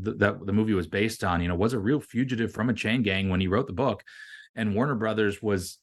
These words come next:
housing him on the lot, um, secretly,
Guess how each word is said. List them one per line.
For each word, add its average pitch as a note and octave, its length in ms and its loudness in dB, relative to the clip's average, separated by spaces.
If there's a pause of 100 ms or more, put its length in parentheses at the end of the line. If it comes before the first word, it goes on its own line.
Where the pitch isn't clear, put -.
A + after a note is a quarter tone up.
(120)
housing A#2 460 0
him A2+ 200 2
on G#2+ 140 -2
the F#2+ 80 -2
lot, G2 420 -4 (640)
um, F#2+ 480 -2 (140)
secretly, E2+ 680 0